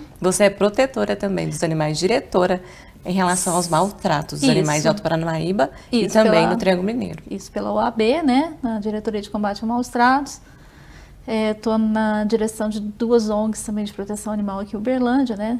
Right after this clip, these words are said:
Speaker 2: Então já, a gente conhece bem essa realidade de perto, né? Há, há vários anos.
Speaker 1: Exatamente. E como está a realidade de venda de animais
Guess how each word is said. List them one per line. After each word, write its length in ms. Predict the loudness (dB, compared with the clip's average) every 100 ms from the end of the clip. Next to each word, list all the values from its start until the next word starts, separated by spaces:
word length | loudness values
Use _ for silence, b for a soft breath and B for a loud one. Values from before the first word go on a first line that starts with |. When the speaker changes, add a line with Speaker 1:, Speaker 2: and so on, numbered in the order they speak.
| -6
Speaker 2:
Então 140 | -8
já, 140 | -4
a 240 | -6 -6 -8
gente 120 | -8
conhece 360 | -6 -2 -2 -4
bem 120 | -2
essa 180 | -2 -2
realidade 800 | -2 0 0 0 0 -2 -2 -2 -6 b b b b b -8
de 140 | -6
perto, 580 | 2 6 6 4 -2 -4
né? 240 | 0 2 4
Há, 300 | 2 0 -4 -6 -10 -16 -10
há 240 | -6 -6 -6 -14 -20
vários 520 | -6 -4 -2 -4 -4
anos. 180 | -4 -2
Speaker 1:
Exatamente. 720 | -2 -4 -4 -4 -4 -4 -4
E 100 | -4
como 220 | 0 0 0
está 220 | 4 4
a 80 | 6
realidade 580 | 2 0 2 0 0
de 140 | -4 -2
venda 340 | 0 0 -2
de 80 | -2
animais 500 | -4 -4 -6 -6 -8